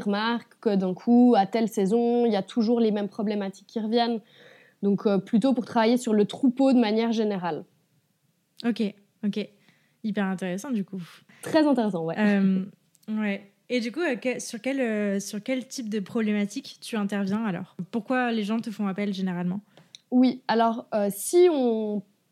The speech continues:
Speaker 1: parle des chiens, par exemple, plus spécifiquement, je vais avoir, euh,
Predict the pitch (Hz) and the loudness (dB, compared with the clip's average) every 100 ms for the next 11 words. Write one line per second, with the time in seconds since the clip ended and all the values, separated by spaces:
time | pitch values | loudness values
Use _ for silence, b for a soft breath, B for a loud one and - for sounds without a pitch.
0 | 262 262 220 220 - 233 349 208 202 214 | 2 6 4 4 -2 -4 -4 -4 -2 -2
1 | 269 247 - 226 214 214 - 240 - b | -4 -6 -6 -6 -6 -8 -8 -10 -10 b
2 | b b - 196 220 214 208 196 254 262 | b b -8 0 2 2 0 2 2 2
3 | 262 302 262 208 208 | 2 0 0 -2 -4